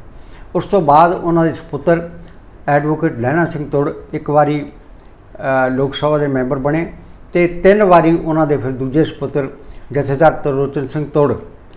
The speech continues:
ਉਹ ਲਗਾਤਾਰ ਤਿੰਨ ਵਾਰ ਉਸੇ ਹਲਕੇ ਤੋਂ ਮੈਂਬਰ ਲੋਕ ਸਭਾ ਚੁਣੇ ਜਾਂਦੇ ਰਹੇ ਤੇ ਸੁਨਹਿਰੀ, ਅ, ਅ, ਅ, ਇਤਿਹਾਸ ਹੈ ਇਸ ਪਰਿਵਾਰ। ਫਿਰ ਉਸ ਤੋਂ ਬਾਅਦ ਹੁੰਦੀਆਂ ਨੇ ਪੰਜਾਬ ਵਿੱਚ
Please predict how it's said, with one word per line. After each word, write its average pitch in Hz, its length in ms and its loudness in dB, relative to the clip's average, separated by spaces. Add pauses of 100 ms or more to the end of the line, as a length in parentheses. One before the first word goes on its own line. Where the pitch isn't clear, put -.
(240)
ਉਹ 165 360 4
ਲਗਾਤਾਰ 165 520 4
ਤਿੰਨ 147 240 0
ਵਾਰ 117 340 0 (360)
ਉਸੇ 143 500 -2 (120)
ਹਲਕੇ 131 240 -2
ਤੋਂ 113 280 -6 (760)
ਮੈਂਬਰ 131 480 0 (220)
ਲੋਕ 131 200 0
ਸਭਾ 143 220 2
ਚੁਣੇ 135 280 -2
ਜਾਂਦੇ 123 280 -2
ਰਹੇ 143 380 -2 (760)
ਤੇ 135 720 2 (260)
ਸੁਨਹਿਰੀ, 175 480 2
ਅ, - 20 -4
ਅ, 127 1600 -6
ਅ, - 20 -12
ਇਤਿਹਾਸ 131 500 0
ਹੈ 165 120 4
ਇਸ 165 100 0
ਪਰਿਵਾਰ। 113 440 -2 (180)
ਫਿਰ 190 160 4
ਉਸ 190 100 4
ਤੋਂ 208 140 -2
ਬਾਅਦ 180 240 6
ਹੁੰਦੀਆਂ 160 280 2
ਨੇ 180 60 4
ਪੰਜਾਬ 147 420 2
ਵਿੱਚ 170 220 -4